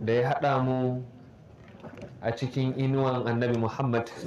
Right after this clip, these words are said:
a cikin inuwan Sheikhu Tijani, a cikin inuwan Sahibul Faida. Mun gode ma Allah subhanahu wa ta'ala da ya aza mu cikin waɗanda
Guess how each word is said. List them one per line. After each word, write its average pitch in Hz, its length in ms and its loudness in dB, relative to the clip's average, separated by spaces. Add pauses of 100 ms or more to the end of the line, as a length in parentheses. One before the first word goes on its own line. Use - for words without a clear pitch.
(1400)
a 113 80 2
cikin 127 400 0
inuwan 131 400 2
Sheikhu 123 400 0
Tijani, 123 640 2 (1600)
a 113 60 -4
cikin 123 480 -4
inuwan 123 240 2
Sahibul 117 480 2
Faida. 120 720 0 (2250)
Mun 110 160 -2
gode 139 320 2
ma 123 160 0
Allah 127 320 2
subhanahu 123 560 0
wa 123 160 4
ta'ala 123 420 4
da 117 120 0 (100)
ya - 80 2
aza 135 400 2
mu 123 80 2
cikin 131 400 -4
waɗanda 120 640 2